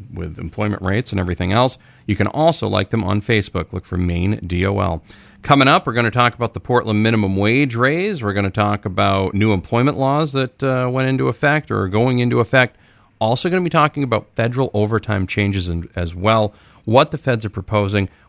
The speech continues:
what is the status of this, and how it's going to affect you, whether you are an employer or an employee. You're listening to Lewiston Auburn's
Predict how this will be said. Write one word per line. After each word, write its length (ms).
what 240
is 120
the 60
status 460
of 80
this, 240
and 180
how 280
it's 220
going 300
to 140
affect 400
you, 180
whether 240
you 240
are 480
an 140
employer 680
or 400
an 80
employee. 580
You're 160
listening 400
to 60
Lewiston 380
Auburn's 400